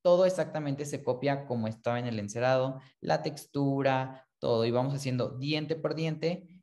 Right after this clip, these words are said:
y aquí vemos el resultado. ¿Se ve bien? Sí, sí se ve bien. ¿Hay un cambio? Claro que hay un cambio. Ya para empezar no tenemos la malposición porque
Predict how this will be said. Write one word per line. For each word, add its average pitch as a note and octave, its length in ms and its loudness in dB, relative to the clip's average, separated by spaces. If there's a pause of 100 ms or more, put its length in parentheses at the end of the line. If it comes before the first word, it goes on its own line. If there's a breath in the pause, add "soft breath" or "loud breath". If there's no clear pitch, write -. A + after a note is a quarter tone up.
y - 120 0
aquí C3 200 2
vemos C#3+ 280 2
el C3 120 -2
resultado. A#2+ 840 -2 (460)
¿Se - 240 -6
ve A#2+ 140 0
bien? C#3+ 480 0
Sí, - 360 -10
sí E3 140 -10
se - 200 -12
ve C#3 140 0
bien. C3 480 -4
¿Hay C#3 200 2
un D#3 100 -2
cambio? C#3+ 480 0
Claro C3+ 400 2
que C#3+ 100 -2
hay C#3 140 2
un C#3 140 -4
cambio. C3+ 260 0
Ya B2+ 200 2
para D3+ 120 0
empezar C3+ 340 -2
no C3+ 140 -2
tenemos B2+ 340 -4
la A2+ 120 -2
malposición A2 800 -6
porque - 440 -6